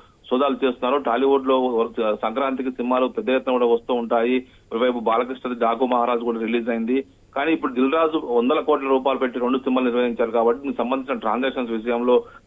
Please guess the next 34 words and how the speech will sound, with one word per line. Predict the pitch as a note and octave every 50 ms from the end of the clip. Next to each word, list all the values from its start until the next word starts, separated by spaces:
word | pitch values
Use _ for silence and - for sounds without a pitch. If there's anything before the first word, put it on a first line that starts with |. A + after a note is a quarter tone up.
| - G2+
ఐటీ | A2+ C3 D#3+ E3
అధికారులకు | D3+ C#3 C3+ - C#3+ C#3 C#3+ C3 B2+
అనుమానాలు | A#2+ A#2+ B2+ C3+ C3+ C3 B2+
వచ్చి | B2 A2+ - C3
ఇప్పుడు | C3 B2+ B2 A#2+
దాడులు | A2+ A2 G#2+ A#2+ C3 B2
దిగినట్టుగా | A#2+ A#2+ B2 A#2+ A#2 A#2+ A2+
తెలుస్తుంది. | G#2 A#2 A2 - - A#2 C3 C#3+
హైదరాబాద్ | A#2+ A#2 A#2+ C3 B2+ B2+ B2+ B2 B2
లో | B2
పలు | A2+ - A2+ A2+ A2 -
చోట్ల | B2 B2 - C3
వరుసగా | A#2+ A#2 A2+ - C#3+ C#3 C3+ B2+ B2+ - - _ _ _ - -
ఈ | G#2
దాడులు | A2+ A#2 B2+ C3 C3+
అయితే | C3 C3+ B2+
కొనసాగిస్తున్నారు. | A#2+ A#2+ A#2+ A#2 C3 A#2+ A#2+ A#2+ A2+ - - A#2+ B2 A#2+ A#2 A#2+ D3+
ఇటు, | D#3+ D#3 D#3 D#3 D3 C#3 - - - - - - A2
ఆ, | A#2 A2+ D3 - - B2
ఆ, | A2+ G#2+ A2+ A2 G#2+ G#2+ - -
అల్లు | - C#3 D#3+ F3+ F3+
శిరీష్ | F3 - D#3 D3 D3+ G#3 G#3 - G#3+
మీద | F#3 E3+
కూడా | D#3+ D#3 D3+ A#2
దా-, | G2+ G#2+ B2 C3 B2 A#2 A2+ A2+ A2+ - - A2 G#2+
దాడులు | G#2 A#2 A#2+ C3 C#3+ C3+
కొనసాగడం | B2+ C3 C3+ B2+ C#3 B2+ B2+ B2+ B2+
ఇప్పుడు | B2+ A#2+ B2 B2+ A#2
కొంత | B2 A#2 A2 A#2+ A2+ A2+ A2 - - - _ _ _ -
సరికొత్త | C3+ - D#3 D3+ - C3 -
చర్చకు | C3+ A#2 - C#3 C#3
దారితీసింది. | C3 B2+ B2 B2+ B2 C3 B2 C3 C3+ C#3 D3 D#3 C#3+
ఆయన | A#2+ A#2 C3 D3 D3+
కూడా, | C#3+ D#3 D3+ D3 D3 C#3+